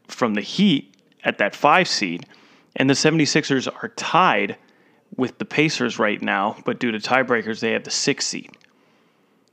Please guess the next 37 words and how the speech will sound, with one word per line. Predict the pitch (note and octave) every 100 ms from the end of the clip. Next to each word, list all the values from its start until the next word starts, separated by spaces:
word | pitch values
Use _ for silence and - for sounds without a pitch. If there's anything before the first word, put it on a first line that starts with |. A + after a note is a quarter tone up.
| _ _ _ _ -
Uh, | A#2 - - _ _ _ _ - B2+ -
a | B2
lot | A2+ D3 A#3+
of |
these | A3 -
teams, | - D#4+ B3 - - _ _ _
it's, | - - - - _ _ _ _ _
it's | -
gonna | E4
play | C#4 G#3+
out | F#3+ B2
very | A#2 C3 C3+
nicely. | B2 B2 - - - -
You | A#2
know, | G2+ A2+ -
will | B2+ A#2 C3+
Oladipo | C#3+ C3+ C3 C3 B2 C3+ B2
play | - F3+
for | F#3 A2+
the |
Pacers? | A#2 E3 G3 - F#2+ - - _ -
That | - -
matters. | - F3 A3 - - - _ _ _ _ _ _
How | - C#3
will | E3
the | F3
Heat | E3 C3+ D3+
and | D3 B2+
the |
seventy-sixers | - C3 C3 A#2+ - C3 - B2 - - -
manage | - C3 C3 A2
not | B2 B2
having | A#2+ B2
a | A#2+
home | A2+ A#2+
court | - B2+
advantage? | A#2+ A2 B2+ C3+ -